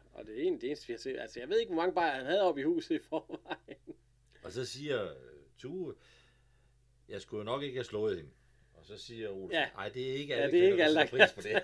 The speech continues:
Speaker 1: <laughs> Nej,
Speaker 2: <laughs> Så
Speaker 1: det er
Speaker 2: det,
Speaker 1: rigtigt.
Speaker 2: det, men det, det, altså, det, det er jo så det eneste, vi ser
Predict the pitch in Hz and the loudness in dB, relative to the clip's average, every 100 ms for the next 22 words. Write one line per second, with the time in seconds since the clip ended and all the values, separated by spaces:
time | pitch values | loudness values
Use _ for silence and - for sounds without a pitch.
0 | - 202 - 208 - - - 190 196 113 | 0 -4 0 -2 -2 -6 -6 -2 -2 -2
1 | 139 143 - 139 123 117 - - - 120 | -6 -8 -6 -6 -6 -8 -12 -20 -8 -6
2 | 104 110 104 101 101 - 101 95 95 - | -4 -6 -6 -8 -12 -10 -12 -12 -14 -14
3 | 87 _ _ - - - 170 - - - | -18 _ _ -20 -20 -8 -8 -6 -16 -14
4 | - - 131 135 156 208 175 175 254 233 | -16 -2 0 2 2 2 2 2 0 -8
5 | 135 123 165 135 | -10 -8 -4 -2